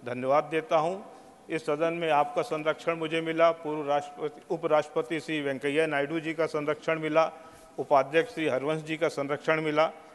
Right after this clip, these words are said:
मैं उनके प्रति भी आभार प्रकट करता हूं। राजनीतिक कार्यकर्ता के तौर पर मध्य प्रदेश में हमारी साज संवार हमारे नेता नरेंद्र सिंह तोमर जी ने, श्री शिवराज सिंह जी ने किया, हमारे संगठन मंत्री श्री भगवत शरण माथुर जी ने किया।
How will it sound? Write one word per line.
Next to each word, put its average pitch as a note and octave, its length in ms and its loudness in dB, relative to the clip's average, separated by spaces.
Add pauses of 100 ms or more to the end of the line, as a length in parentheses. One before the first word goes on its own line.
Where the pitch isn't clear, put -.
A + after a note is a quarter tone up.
(120)
मैं C#3 80 0
उनके D3 200 -2
प्रति E3 300 -4
भी D#3+ 140 -2
आभार C#3 320 2
प्रकट D3+ 360 -4
करता D3 340 0
हूं। F3 220 -2
राजनीतिक C#3+ 600 -2
कार्यकर्ता C#3+ 500 0
के D3 140 -4
तौर D3 200 0
पर D3+ 140 -4
मध्य C#3+ 280 -2
प्रदेश C#3+ 400 -2
में D#3 220 -2 (400)
हमारी C#3 340 2
साज D3 260 2
संवार D3 640 0
हमारे C#3+ 300 0
नेता C#3 300 0
नरेंद्र C#3+ 320 -2
सिंह D3 280 -8
तोमर D3 280 -2
जी D3 160 -4
ने, D3+ 180 -4
श्री C#3 180 -6
शिवराज C3+ 380 0
सिंह D3+ 220 -6
जी D3+ 120 -4
ने D#3 160 -2
किया, D#3 340 2 (340)
हमारे C#3 280 2
संगठन C#3 360 -4
मंत्री D3 340 -4
श्री D3+ 160 -4
भगवत B2+ 300 -2
शरण D3 200 -2
माथुर C#3 360 0
जी D#3 160 -2
ने D#3 120 -2
किया। D#3+ 320 2